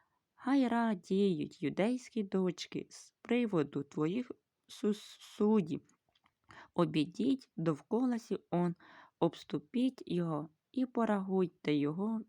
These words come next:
вежі. Зверніть увагу на його укріплення, пройдіться по його палацах, аби ви могли розповісти наступним поколінням. Адже цей Бог,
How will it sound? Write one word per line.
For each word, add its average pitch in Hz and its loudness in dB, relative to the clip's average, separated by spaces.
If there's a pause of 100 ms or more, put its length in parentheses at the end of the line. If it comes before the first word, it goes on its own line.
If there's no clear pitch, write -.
(120)
вежі. 165 -2 (840)
Зверніть 233 4
увагу 160 -2
на 180 0
його 240 0
укріплення, 208 0 (300)
пройдіться 185 -2 (680)
по 185 2
його 190 0
палацах, 165 -4 (180)
аби 160 0
ви 165 0
могли 240 0 (100)
розповісти 170 -4
наступним 185 -2 (680)
поколінням. 208 2 (500)
Адже 156 2
цей 254 2
Бог, 233 -4